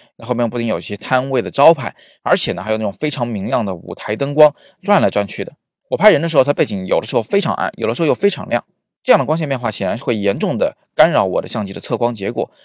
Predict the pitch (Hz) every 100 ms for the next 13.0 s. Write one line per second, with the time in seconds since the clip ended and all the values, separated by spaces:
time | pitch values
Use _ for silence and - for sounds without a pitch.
0 | _ - 127 117 92 - 117 95 - 185
1 | 135 95 139 160 98 104 - 123 107 95
2 | 104 95 - _ _ _ - - 208 117
3 | 220 170 165 139 139 147 165 165 117 110
4 | 107 98 92 165 127 107 95 120 113 104
5 | 87 82 101 - 131 117 104 101 98 107
6 | 120 101 117 139 147 _ _ _ 127 143
7 | 156 - - 233 143 - 123 131 110 98
8 | 110 104 107 95 90 - _ - 123 120
9 | 113 113 - 127 110 - 104 170 131 95
10 | - _ _ - 127 123 120 - 101 104
11 | 92 117 123 117 113 113 143 - _ _
12 | - 131 120 185 185 110 123 127 110 87